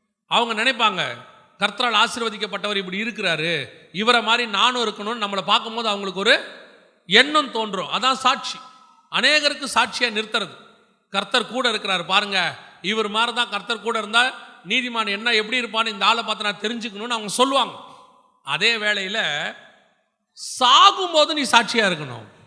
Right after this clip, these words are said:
நீ கர்த்தர் பூமியை விட்டு போகிறத பார்க்கிறவன் சொல்லணும்,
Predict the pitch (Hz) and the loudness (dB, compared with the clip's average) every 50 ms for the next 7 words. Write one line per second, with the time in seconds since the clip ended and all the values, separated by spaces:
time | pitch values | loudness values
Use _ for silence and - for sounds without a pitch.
0 | _ _ _ _ _ _ _ _ _ _ _ _ _ _ _ _ _ _ 160 185 | _ _ _ _ _ _ _ _ _ _ _ _ _ _ _ _ _ _ -6 -2
1 | 202 196 185 196 - 220 240 - - - - 349 320 311 240 214 247 294 330 339 | -2 -2 -2 0 2 2 2 2 0 -6 0 2 2 2 2 -2 -4 -4 0 2
2 | 330 320 302 285 254 - 269 214 - 233 254 302 311 - 294 277 233 247 196 175 | 2 2 2 2 -2 -6 -8 -8 -2 2 4 4 4 4 2 0 0 -2 -2 2
3 | 226 220 262 262 262 262 254 240 226 196 - 214 226 247 247 233 220 196 170 143 | 4 2 2 4 2 -2 -2 -2 -2 -4 -2 -2 0 0 2 4 4 2 2 0